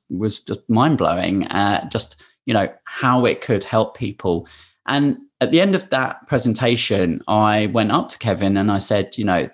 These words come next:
"That, that was great." You know, I generally had never really heard anything like it before.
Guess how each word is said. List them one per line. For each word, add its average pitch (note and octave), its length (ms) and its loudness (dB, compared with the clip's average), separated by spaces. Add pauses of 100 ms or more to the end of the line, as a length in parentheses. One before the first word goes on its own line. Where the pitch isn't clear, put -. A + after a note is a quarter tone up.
(140)
"That, - 360 -4
that C3+ 140 0
was A#2 120 -6
great." B2 320 0
You A#2 100 0
know, A2 80 4
I A#2+ 120 2 (460)
generally E3 400 4
had G2+ 140 0
never G#2+ 220 2
really G#2+ 160 0
heard G#2+ 280 2
anything G2+ 300 -2
like G2+ 280 -2
it - 100 -10
before. - 380 -2